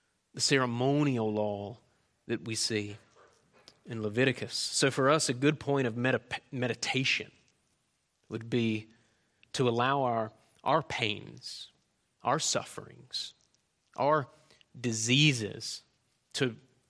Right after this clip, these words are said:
to remind us of that very thing, the holiness of God.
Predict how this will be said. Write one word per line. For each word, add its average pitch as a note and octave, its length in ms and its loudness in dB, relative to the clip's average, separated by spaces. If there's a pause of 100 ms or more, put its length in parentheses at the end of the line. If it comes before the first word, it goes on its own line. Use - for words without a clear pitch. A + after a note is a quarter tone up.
to D3 160 2
remind C3 560 0
us A#2+ 120 -4
of A#2 120 -8
that C3+ 160 0
very C3+ 280 -2
thing, C#3+ 360 -6
the A#2+ 100 -8
holiness C3 960 -4 (800)
of B2 200 -8
God. A2+ 420 -4